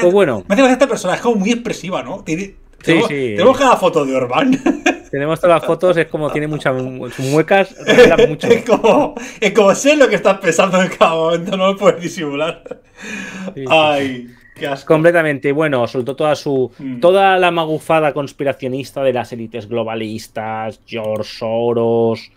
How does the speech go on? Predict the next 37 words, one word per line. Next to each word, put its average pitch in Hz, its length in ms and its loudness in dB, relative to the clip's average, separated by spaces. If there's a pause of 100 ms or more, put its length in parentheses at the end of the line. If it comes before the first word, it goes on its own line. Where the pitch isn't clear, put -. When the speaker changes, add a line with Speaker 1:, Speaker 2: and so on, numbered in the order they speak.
(340)
Speaker 1:
que 127 180 -4
si - 140 -8
la 120 100 0
ideología 117 540 -2
de 113 140 -2
género 120 420 -4
y 113 100 -2
el 113 80 -2
movimiento 113 560 -4
woke 113 300 -2
son 117 160 -6
el 113 120 -4
enemigo 113 460 -4
a 113 40 0
batir 120 680 -4
porque 117 240 -4
hay 113 80 0
un 117 140 2
lobby 117 240 0
L 113 120 -2
G 110 180 -8
T 107 120 -4
B 139 540 0 (340)
y 110 180 -4
tal. 123 300 2
Bueno, 113 320 -4 (720)
toda, 170 680 4
todo 180 160 4
el 175 140 4
batiburrillo 147 640 -2
ideológico 131 580 -2
este 127 260 -4
que 123 80 -8
repiten 117 420 -8
en 117 80 -8
todas 117 180 -6
partes, 196 580 -6